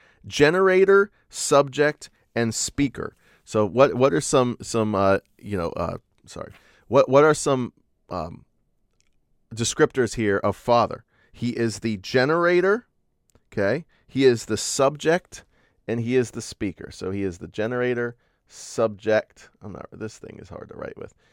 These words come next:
I need to get, like, a pen or something. He is the generator, subject,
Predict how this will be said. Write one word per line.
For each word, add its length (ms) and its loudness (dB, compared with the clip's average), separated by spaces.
I 60 -16
need 80 -10
to 60 -12
get, 160 -14
like, 160 -14
a 40 -20
pen 240 -12
or 80 -18
something. 280 -18
He 140 -6
is 100 -4
the 100 -10
generator, 640 0
subject, 580 -2